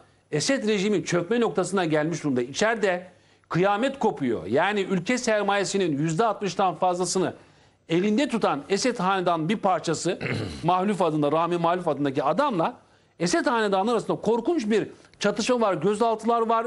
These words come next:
işletmelere el konulmuş filan falan. Başka bir şey daha söyleyeyim.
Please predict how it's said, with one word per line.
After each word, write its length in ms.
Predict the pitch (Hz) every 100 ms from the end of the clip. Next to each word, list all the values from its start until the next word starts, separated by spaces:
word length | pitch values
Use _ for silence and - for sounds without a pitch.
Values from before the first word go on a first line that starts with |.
| 233
işletmelere 520 | 196 - 226 226 226
el 200 | 226 233
konulmuş 320 | 233 233 247 -
filan 260 | 226 240
falan. 240 | 202 147 104 - _ _ _ -
Başka 300 | 294 294 359
bir 40 |
şey 180 | 269 226
daha 160 | 190 156
söyleyeyim. 360 | 143 131 165